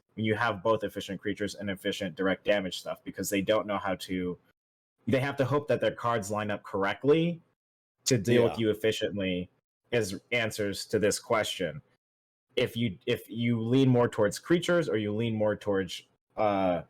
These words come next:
Speaker 1: efficient direct damage, a control deck can slot into that and kind of mess you up. So the, the two, like, perfectly balanced things of efficient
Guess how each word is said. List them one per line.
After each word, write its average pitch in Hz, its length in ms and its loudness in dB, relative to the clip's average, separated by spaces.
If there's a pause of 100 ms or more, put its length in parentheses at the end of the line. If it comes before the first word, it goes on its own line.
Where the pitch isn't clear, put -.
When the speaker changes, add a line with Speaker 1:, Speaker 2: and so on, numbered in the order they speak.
(340)
Speaker 1:
efficient 120 640 -2
direct 113 320 2
damage, 127 560 0
a 113 60 -4
control 117 380 -2
deck 107 200 0
can 98 140 -10
slot 104 320 2
into 104 220 0
that 90 220 -2
and 95 200 -6
kind 98 180 -2
of 85 60 -6 (180)
mess 95 300 -4
you 101 100 2
up. 87 140 -2
So 95 240 0 (160)
the, 104 140 4
the 104 120 2
two, 185 380 4
like, 135 280 4
perfectly 123 480 0
balanced 104 440 0
things 101 240 -2
of 95 220 -2
efficient 107 500 -2